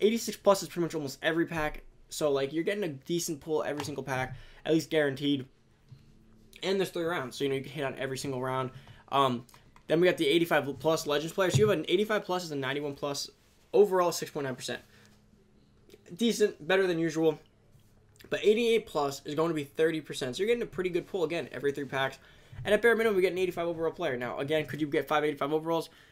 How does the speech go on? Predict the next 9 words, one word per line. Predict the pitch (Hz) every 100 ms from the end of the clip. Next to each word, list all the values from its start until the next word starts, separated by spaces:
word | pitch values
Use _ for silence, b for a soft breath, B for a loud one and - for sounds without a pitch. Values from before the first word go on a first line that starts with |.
| b b b b _
Possible. | - 202 196 175 185 175 -
Hopefully, | - 160 165 160
it's | 143
not | 156 131
very | 135 123
likely, | 120 131 127 127
but | 120 104 85
it's | 113
possible. | - 123 120 - 120 120